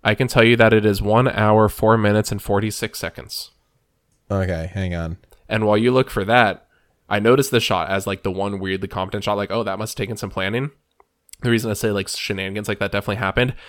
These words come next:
Speaker 1: is because then later on at one sixteen twenty-two, one hour, sixteen minutes and twenty-two seconds, they use that same shot, not of the cop cars leaving, but, like, the, the way the cars were parked before they all left.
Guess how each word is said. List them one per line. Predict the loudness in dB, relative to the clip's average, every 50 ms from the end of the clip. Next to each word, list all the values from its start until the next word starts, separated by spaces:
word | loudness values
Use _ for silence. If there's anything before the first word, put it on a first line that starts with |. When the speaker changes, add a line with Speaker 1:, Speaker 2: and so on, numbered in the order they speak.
| -20 _ -4
Speaker 1:
is | -2 -2 -2
because | -2 -4 -2 0 0 0 0 2
then | 2 2 4 4
later | 4 4 4 6 6 4 4 4
on | 4 4 6 6 4 4 2 0 0 -2 -4 -8 -20 _ _ -14 -2
at | 2 4 6 6 6 4 2 -2
one | -6 -8 -6 -2 2 4 6 6 6 6 4 2 0 0 -2
sixteen | -4 -8 -4 -2 -2 -4 -4 -6 -10 -10 -10 -6 -2 -2 0 0 -2 -4
twenty-two, | -4 -4 -2 0 0 0 0 -2 -4 -8 -4 0 2 4 4 4 4 2
one | 0 0 0 0 0 2
hour, | 2 2 2 2 2 0
sixteen | -2 -4 -8 -12 -12 -10 -8 -8 -6 -4
minutes | -4 -4 -4 -4 -6
and | -6
twenty-two | -4 -2 -2 -2 -2 -2 -4 -4 -2
seconds, | 0 0 0 0 0 -2 -4 -4 -6 -10 -16 -20 -20 -20 _ _
they | -2 -2 -2
use | -2 -2 -4 -4 -4 -4 -2 -2
that | -2 -2 -2
same | -2 -4 -6 -4 -6
shot, | -4 -2 0 0 0 0
not | 0 2 2 2
of | 2
the | 0 0
cop | 0 0 0 0
cars | 0 0 0 -2
leaving, | -4 -4 -4 -4
but, | -4 -4
like, | -4 -4 -6 -4 -2
the, | -2 0 0
the | 0 0 0
way | 2 2 2 2
the | 0 0
cars | -4 -2 -2 -4 -2 -2
were | -6
parked | -8 -4 -4 -2 -2 -4 -6 -10
before | -12 -12 -8 -8 -8 -8
they | -8 -10
all | -10 -10 -10
left. | -12 -14 -16 -18 _ -20